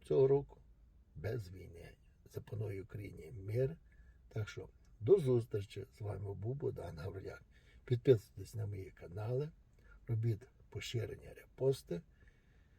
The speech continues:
І не тільки канали, а в всіх соціальних мережах підписуйтесь на мене. Разом ми сила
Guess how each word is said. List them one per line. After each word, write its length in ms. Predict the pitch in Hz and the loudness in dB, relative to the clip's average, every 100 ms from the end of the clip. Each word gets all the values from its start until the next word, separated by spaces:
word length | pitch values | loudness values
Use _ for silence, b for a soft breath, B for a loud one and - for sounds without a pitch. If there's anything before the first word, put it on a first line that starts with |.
| b b b b b b b b b - - - - | b b b b b b b b b -20 -20 -10 6
І 180 | 156 117 | 10 10
не 140 | 110 | 8
тільки 360 | - 143 - 139 | 4 0 0 2
канали, 500 | 147 135 131 123 - | 4 6 6 4 2
а 60 | - | -4
в 40 | |
всіх 280 | - - 156 | -8 -6 -6
соціальних 600 | - 113 - 113 - - | -6 -6 0 0 -2 -6
мережах 500 | 107 110 151 143 151 | -4 0 0 0 -4
підписуйтесь 840 | - - - 120 - - 110 - | -8 -16 -2 -2 -2 -10 -14 -12
на 80 | 110 | -10
мене. 380 | 95 85 - - - - - | -10 -10 -14 -18 -20 -20 -10
Разом 480 | 104 110 104 98 | -4 -4 -2 -6
ми 100 | 95 | -8
сила 400 | - 110 110 123 | -10 -6 -4 -4